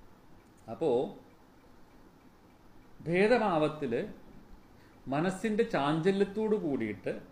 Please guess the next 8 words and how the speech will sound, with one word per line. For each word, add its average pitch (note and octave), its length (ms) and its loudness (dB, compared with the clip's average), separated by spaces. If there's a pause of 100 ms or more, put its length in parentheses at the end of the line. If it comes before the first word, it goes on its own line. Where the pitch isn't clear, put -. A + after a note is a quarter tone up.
(1500)
ഈശ്വരൻ G#3 520 2
തന്നെയെന്ന് C#3 720 0 (240)
കരുതി B2 420 -4 (2750)
മറ്റുള്ളവരെ D#3+ 760 2 (1300)
കാണുമ്പോൾ F3 520 0
ഉണ്ടാലോ A#2+ 340 -4 (720)
നമുക്ക് E3 400 -2 (140)
ഒരു D#3 140 -2